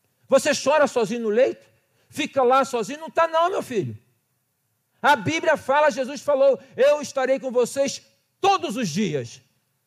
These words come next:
até a consumação dos séculos." Portanto, se aproprie disso. Tome posse disso. Exercite a sua fé,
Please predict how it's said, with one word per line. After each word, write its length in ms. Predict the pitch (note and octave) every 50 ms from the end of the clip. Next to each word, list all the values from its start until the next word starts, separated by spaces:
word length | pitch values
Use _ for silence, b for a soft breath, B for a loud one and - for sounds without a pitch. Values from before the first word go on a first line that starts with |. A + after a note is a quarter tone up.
| _ _ _ _ _ _
até 300 | - G#3 G#3+ G#3+ - A3
a 80 | G#3 G3
consumação 680 | - - F#3+ D#3 - F#3+ F3+ E3+ D#3+ C3+ - D#3+ D3
dos 140 | C3+ C#3+ -
séculos." 480 | - C3+ A2+ A2 - - A2 A2 - -
Portanto, 580 | - D#3 D3 C#3 - - F4 E4 - - - _ _ _ _ _ _ _ _
se 160 | _ - G#3+
aproprie 460 | G3 F3+ - F#3+ F#3 - - G#3+ G#3+
disso. 420 | E3 B2 C#3+ C3 A#2+ - - - _ _ _ _ _ _ _ _ _ _ _ _ _ _ _
Tome 220 | - A3 A3+ G#3+ G3+
posse 360 | - - G3 F#3+ F3+ - E3+
disso. 460 | C#3 - C#3+ B2 - - - - _ _ _ _ _ -
Exercite 640 | F#3 G3+ F#3+ F#3 G3+ D3+ - - - A#3 - -
a 40 | G3+
sua 240 | C#3+ - - F#3+ F3
fé, 400 | - - - D#3+ C3+ G#2+ -